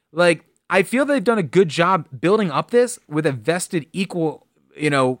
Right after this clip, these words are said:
shot for everybody. Everybody's got their issues with Charlotte Flair. Nobody's had a win against Charlotte Flair, but nor has Charlotte ha-, Flair had a win over them 'cause all those matches have ended up in disqualifications. So we're all kinda, kinda on this giant even playing field here. And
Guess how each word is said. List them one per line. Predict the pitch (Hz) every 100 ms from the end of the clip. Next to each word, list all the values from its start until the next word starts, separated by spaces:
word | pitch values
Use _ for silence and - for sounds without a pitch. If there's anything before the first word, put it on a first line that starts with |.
| _
shot | - - 190 175
for | - 139
everybody. | 156 160 143 110 87 - _ _ -
Everybody's | 196 226 226 220 208
got | 175 190 185
their | 185
issues | 165 180 180 180
with | 156
Charlotte | - 160 156
Flair. | - 156 151 147 135 _
Nobody's | 120 151 220 214 196
had | 190 185
a |
win | 151 151 185
against | 170 147 135
Charlotte | 147 139 -
Flair, | 151
but | 143
nor | 139 165
has | 160
Charlotte | 170 165 147
ha-, | 156
Flair | - 180 160
had | 151
a |
win | 143 151
over | 147 143
them | 196 196
'cause | 180
all | 175 170
those | 156
matches | 160 170 170 135 -
have | 135
ended | 143 143
up | 139
in | 135
disqualifications. | 123 - 135 123 - 151 147 92 - - - -
So | -
we're | 226 247
all | 262
kinda, | 240 220 208 180
kinda | 208 202
on | 196
this | 160
giant | 139 175 175 156
even | 185 208 151
playing | 131 180 196 170
field | - 123 107
here. | 110 98 - _ _
And | 165 175